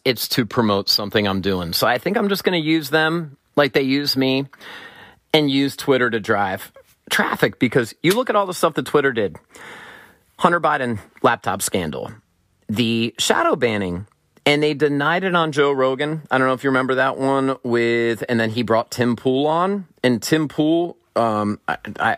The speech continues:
I have mixed emotions, th-, uh, thoughts about Tim Pool m-, opinions, but he is red pilling some people, and he did grill Jack Dorsey and Vidya. I don't know what her last name is. But they insisted that wasn't going on.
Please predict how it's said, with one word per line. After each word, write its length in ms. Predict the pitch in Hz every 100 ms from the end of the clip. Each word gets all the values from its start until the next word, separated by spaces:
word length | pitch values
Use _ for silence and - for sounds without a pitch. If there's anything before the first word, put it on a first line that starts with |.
| -
I 120 | 107
have 160 | 127 117 - 196 139 -
mixed 360 | - 151 170 -
emotions, 580 | 151 151 143 151 147 -
th-, 120 | -
uh, 280 | 151 127 120
thoughts 380 | - 139 135 127
about 240 | 127 120
Tim 180 | 143 120
Pool 360 | 135 131 120
m-, 40 | 123
opinions, 560 | - 107 123 123 123 - - - - - - - - - -
but 100 | 127
he 80 | 131
is 140 | 123
red 180 | 123 117
pilling 260 | 123 113
some 160 | 107 104
people, 340 | 107 110 110
and 60 | 110
he 100 | 107
did 340 | 92 123 127
grill 560 | 110 101 113 110 107 110 -
Jack 280 | 107 104
Dorsey 640 | - 110 110 - 110 104 104 -
and 380 | 107 101 98
Vidya. 680 | 87 123 123 127 123 120 120 -
I 80 |
don't 80 | 110
know 80 | 107
what 100 | 104
her 80 | 101
last 260 | 92 92
name 220 | - 104 98
is. 280 | 87 - - - - - _ _ _ - - -
But 120 | 135
they 120 | 135
insisted 380 | 139 - 147 160
that 160 | 151
wasn't 260 | 139 147 147
going 240 | 147 143
on. 320 | 127 117 117